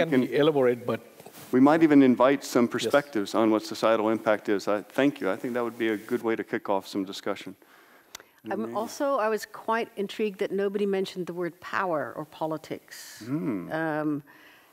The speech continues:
Speaker 3: and we're assuming learning is neutral, there's no contestation of findings.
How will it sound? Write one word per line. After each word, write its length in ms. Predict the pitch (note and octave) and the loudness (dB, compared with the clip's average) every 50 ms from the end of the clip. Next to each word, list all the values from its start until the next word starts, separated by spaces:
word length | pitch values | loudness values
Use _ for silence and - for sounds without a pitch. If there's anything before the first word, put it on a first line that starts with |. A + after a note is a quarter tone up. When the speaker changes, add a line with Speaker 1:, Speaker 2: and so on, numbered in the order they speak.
| _ | _
Speaker 3:
and 140 | F#3 F#3 G3 | -2 2 4
we're 80 | G3 G3 | 4 4
assuming 480 | F#3+ G3 - - A3+ A3+ G#3 G3+ G3 | 2 2 0 2 4 4 6 4 4
learning 320 | F3+ F3 F#3+ F#3+ F#3 F3 E3+ | 4 2 2 4 4 4 2
is 120 | D#3+ D3+ G3+ | 2 2 2
neutral, 600 | B3+ D4 C#4 - - - A#3+ A3+ G#3+ G#3 G#3 G3+ | 2 2 2 0 -2 0 2 2 2 2 2 0
there's 140 | F#3 D#3+ | 0 0
no 140 | E3+ F3 D3+ | 2 0 0
contestation 1120 | D3 - D#3 D3 - D3+ - - - G#3 G3+ G#3 - - - F#3+ F#3 F3+ F3+ F3+ F3+ F3 - | 0 -4 -6 -8 -8 -10 -8 -4 -2 0 0 0 -2 -2 -2 -2 0 0 0 -2 -2 -2 -4
of 100 | D3 - | -6 -6
findings. 1000 | - - E3 E3+ E3 E3 D#3+ E3 D#3+ D#3+ D#3+ D#3+ D#3+ D#3+ E3 E3 - - - | -4 -2 0 0 0 0 0 0 -2 -2 0 0 -2 -2 -4 -6 -10 -16 -20